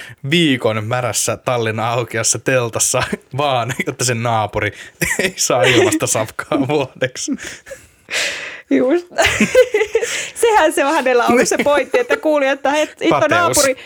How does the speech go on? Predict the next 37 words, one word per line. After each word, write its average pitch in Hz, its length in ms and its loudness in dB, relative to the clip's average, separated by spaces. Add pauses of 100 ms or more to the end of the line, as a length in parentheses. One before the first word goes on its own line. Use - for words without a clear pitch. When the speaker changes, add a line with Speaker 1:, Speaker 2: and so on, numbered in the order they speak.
(160)
Speaker 2:
naapurin 359 420 0
peda 285 340 2
ei 240 160 2
varmana 240 440 0
saa 247 200 0
näitä 233 260 -2
kanoja 247 380 2
minua 330 400 4
ennen. 254 360 2 (680)
Kyllä 330 220 6
minä 359 340 2
menen 226 340 0
eka 214 220 0
hakemaan. 220 600 0
Speaker 1:
Aa. 160 240 2 (340)
Speaker 2:
Mut 294 220 4
joo, 330 200 4
tosiaan, 247 480 2
niin 226 140 -8
tästä 233 260 -2
sitten 302 180 0
uutisoitiin. 233 680 0 (100)
Siis 240 200 0
mua 247 220 2 (760)
jotenkin 247 380 2
niinku 233 280 2
nauratti 240 500 0
toi, 220 300 0
että 220 140 0
se 262 80 2
on 233 60 0
niin 247 160 0
hyvin 254 260 0
kiertänyt 226 480 0
ton 226 140 -2
kysymyksen, 220 720 0
että 226 260 -4